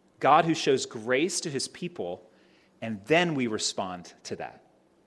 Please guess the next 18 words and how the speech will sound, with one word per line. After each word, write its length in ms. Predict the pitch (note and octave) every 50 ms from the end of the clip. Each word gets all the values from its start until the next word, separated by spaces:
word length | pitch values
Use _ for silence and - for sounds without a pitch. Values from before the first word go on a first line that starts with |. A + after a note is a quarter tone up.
| _ _ _ _ _ _ _
Right? 160 | C3 B2+ B2 A#2
God 300 | - D#3+ F3 G3 A3 G3+
initiates 760 | E3 D#3 D#3+ F#3+ F#3 - - F3+ D#3 F3 A2+ G#2+ - - -
the 100 | C#3 A2+
relationship. 800 | A#2 A#2 A2+ A#2 B2+ - - - G#2 - - - - - - _ _ _ _ _ _ _ _ _ _ _
He 140 | - - -
always 380 | - F3 F#3+ F#3 F3+ E3 D3+
has. 580 | C#3+ D3 C3+ G#2+ E2+ B1+ - - - - - - _ _ _ _ _ _ _
He 220 | - - F3+ G3+ A#3
reveals 640 | A3+ A3 F#3 C#3 E3 E3+ F3+ G3+ G3+ G3 G3+ - -
himself 640 | - - G#3+ B3 C4+ - - - G#3+ F3+ D#3 D3+ -
to 80 | D3+
his 180 | C3+ C#3+ B2+ -
people 520 | - - C3 A#2+ - C3 A#2+ D3+ G3+ - - - - - - - - _ _ _ _ _ _ _ _ _ _ _ _ _ _ _ _ _
it, 300 | - F#3 F3+ D#3+ - -
with 220 | - E3+ D#3+ - -
abundant 800 | E3 D#3 C3 - - - - - G3+ G#3+ A3 A3+ G#3+ F#3 F#3 D#3+
grace. 580 | - B2 C3 A#2 G2+ F#2+ - - - - -